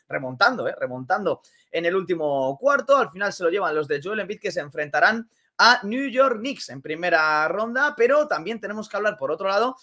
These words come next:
de ese Chicago Bulls, Atlanta Hawks, que al final se lleva a Chicago Bulls, los emparejamientos que quedan en play-in, las últimas plazas disponibles tanto en el este como en el oeste, que enfrentarán a los primeros clasificados,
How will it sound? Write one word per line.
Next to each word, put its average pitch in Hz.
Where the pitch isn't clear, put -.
de 160
ese 175
Chicago 196
Bulls, 226
Atlanta 165
Hawks, 220
que -
al 123
final 180
se 175
lleva 196
a 131
Chicago 175
Bulls, 240
los 165
emparejamientos 160
que 180
quedan 202
en 170
play-in, 233
las 156
últimas 208
plazas 220
disponibles 202
tanto 156
en 165
el 202
este 208
como 160
en 151
el 170
oeste, 117
que 170
enfrentarán 175
a 180
los 151
primeros 196
clasificados, 160